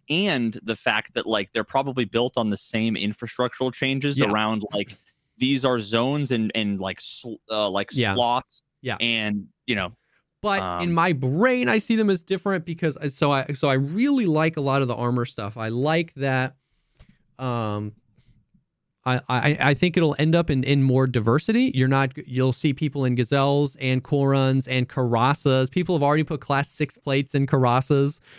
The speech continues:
Speaker 2: you know what I mean? Effectively making it, like, a class six plate in a Karasa is better than a Slick. Because a Karasa has class two body armor on your neck, soft armor on
Speaker 1: And
Speaker 2: your
Speaker 1: your
Speaker 2: neck and your
Speaker 1: stomach.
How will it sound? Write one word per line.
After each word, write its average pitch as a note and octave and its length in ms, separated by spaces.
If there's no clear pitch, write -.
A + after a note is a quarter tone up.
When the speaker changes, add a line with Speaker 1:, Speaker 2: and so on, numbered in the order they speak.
Speaker 2:
you D3 120
know D3+ 80
what D3 80
I D3 40
mean? D3 180
Effectively C#3 580
making C#3 400
it, C3+ 240
like, G3 260
a D#3+ 140
class A3+ 340
six - 240
plate G3+ 220
in D#3+ 80
a D#3+ 60
Karasa D3 540
is C#3+ 140
better D#3+ 440
than C3 160
a A2+ 40
Slick. - 440
Because E3+ 220
a F3 60
Karasa D#3 760
has C#3 540
class D#3 360
two D3 220
body D3 300
armor B2+ 280
on C3 200
your A#2+ 120
neck, C3+ 320
soft E3 360
armor G3+ 160
on D3+ 60
Speaker 1:
And D3 40
Speaker 2:
your C#3 80
Speaker 1:
your C#3+ 60
Speaker 2:
neck D3 180
and D3 80
your B2+ 80
Speaker 1:
stomach. A#2 180